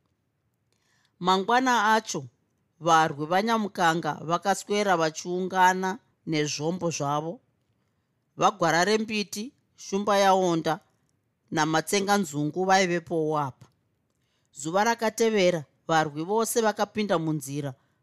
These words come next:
voenda kunyika yaMambo Bvunza wabaya. Munzira mose hapana hondo yavakasangana nayo, saka zvaireva kuti hondo yaMambo Bvunza wabaya yaigona kunge isati yasimuka.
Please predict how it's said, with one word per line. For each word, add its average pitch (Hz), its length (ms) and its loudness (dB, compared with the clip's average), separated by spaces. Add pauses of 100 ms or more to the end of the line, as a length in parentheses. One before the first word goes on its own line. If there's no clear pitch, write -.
(100)
voenda 185 440 2
kunyika 175 420 -2
yaMambo 160 440 0
Bvunza 135 280 -6
wabaya. 147 500 -2 (1400)
Munzira 160 500 2
mose 220 480 0
hapana 202 440 2
hondo 160 460 -2
yavakasangana 180 760 0
nayo, 147 420 -4 (360)
saka 185 380 -2
zvaireva 214 480 0
kuti 202 240 -8
hondo 170 440 -2
yaMambo 202 480 0
Bvunza 147 300 -6
wabaya 175 580 0 (400)
yaigona 160 500 0
kunge 147 340 -6
isati 165 340 -2
yasimuka. 151 640 -4